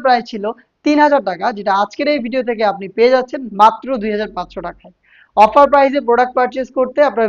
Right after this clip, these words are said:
ভিজিট করবেন আমাদের লোকেশন, অথবা ঘরে বসে থেকে এই সেম প্রাইসে প্রোডাক্টটাকে হোম ডেলিভারিতে অর্ডার করতে যোগাযোগ করবেন আমাদের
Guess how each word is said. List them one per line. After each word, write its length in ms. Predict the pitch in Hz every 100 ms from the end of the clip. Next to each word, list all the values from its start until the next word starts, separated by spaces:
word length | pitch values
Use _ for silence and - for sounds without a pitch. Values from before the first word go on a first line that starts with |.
| 190
ভিজিট 240 | 214 226 240
করবেন 220 | 226 233 202
আমাদের 220 | 214 208 202
লোকেশন, 360 | 214 254 269 285 - _ - 220
অথবা 240 | 247 277 262 190
ঘরে 160 | 233 254
বসে 180 | 262 269
থেকে 120 | 277 269
এই 60 | 247
সেম 140 | 247 240 226
প্রাইসে 300 | 233 233 233
প্রোডাক্টটাকে 440 | 214 208 202 214 214
হোম 120 | 208 233
ডেলিভারিতে 420 | 262 262 269 269 269
অর্ডার 180 | 214 202 196
করতে 260 | 208 - 247 254 _ _ -
যোগাযোগ 340 | 214 262 277 285
করবেন 220 | 285 269 285
আমাদের 220 | 220 214